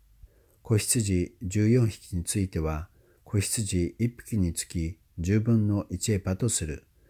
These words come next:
さらに罪の清めの捧げ物として、親ヤギ一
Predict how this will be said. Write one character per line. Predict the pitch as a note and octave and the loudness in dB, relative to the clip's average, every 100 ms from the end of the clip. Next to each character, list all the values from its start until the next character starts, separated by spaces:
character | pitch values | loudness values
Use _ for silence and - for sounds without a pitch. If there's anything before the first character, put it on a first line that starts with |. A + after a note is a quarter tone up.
| _ _ _ | _ _ _
さ | - D3 | 0 4
ら | B2 | 4
に | G2+ F#2 | 4 0
罪 | - C3+ G#2+ | 2 2 4
の | F2+ | 2
清 | - G2 | 0 0
め | F2+ | 2
の | F2+ | 2
捧 | F2 F2 - | 0 -2 -2
げ | F#2+ | 0
物 | F#2 F2 F2 | 0 0 -2
と | F2 | -4
し | E2 | -8
て、 | - F2 F#2 - _ _ _ | -4 -4 -4 -10 _ _ _
親 | F#2+ G2 F#2+ | 2 4 6
ヤ | |
ギ | F#2 F#2 - | 4 0 -2
一 | G#2 | -6